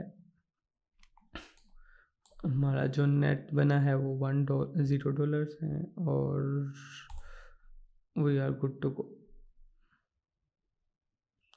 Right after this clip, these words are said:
Basically इसके अंदर ये एसएसएल सर्टिफिकेट plus whose privacy और domain, ये भी आपको free दे रहे हैं। Next step again login का है। आपको पता है कि हमारे पास पहले account नहीं है,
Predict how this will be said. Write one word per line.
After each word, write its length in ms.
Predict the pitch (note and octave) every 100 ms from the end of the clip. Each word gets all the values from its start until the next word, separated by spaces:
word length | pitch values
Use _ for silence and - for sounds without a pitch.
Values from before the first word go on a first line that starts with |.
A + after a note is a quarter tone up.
| _ - - - - D#3
Basically 360 | D3+ D#3 D3+
इसके 260 | D3+ D3+ D3+
अंदर 160 | C#3+ C#3+
ये 140 | C#3+
एसएसएल 420 | C3+ C#3+ C#3 D3
सर्टिफिकेट 720 | C#3 C#3 C#3 C#3 - C#3+ C#3
plus 420 | C#3+ C#3+ C#3 - -
whose 760 | D3 - - - _ D#3 D#3 - C#3+
privacy 500 | C#3 C#3 C#3 D3+ D3 -
और 200 | C#3+ C#3
domain, 600 | C3+ C#3+ C#3 C#3 C#3+ D3+ D#3 - - - _ - - -
ये 40 | D3+
भी 140 | C#3
आपको 360 | C#3+ C#3+ - C3+
free 300 | - C#3+ C#3+
दे 160 | C#3
रहे 140 | C3+ C#3
हैं। 260 | D#3+ - - _ - _ - - -
Next 360 | D3 D3+ - -
step 280 | E3+ E3+ F3 D3+
again 360 | C3+ C#3+ C#3+ C#3
login 420 | C3+ C3 D#3 D#3
का 100 | E3
है। 380 | D3+ D#3 D#3 -
आपको 320 | F3+ C#3 -
पता 220 | C#3 C3 C#3
है 60 |
कि 120 | C3+
हमारे 160 | C#3 C3
पास 180 | C3+ B2+ C#3
पहले 240 | C3+ C3+
account 360 | B2+ C3 C3 C3
नहीं 260 | C#3+ E3
है, 200 | D#3 D3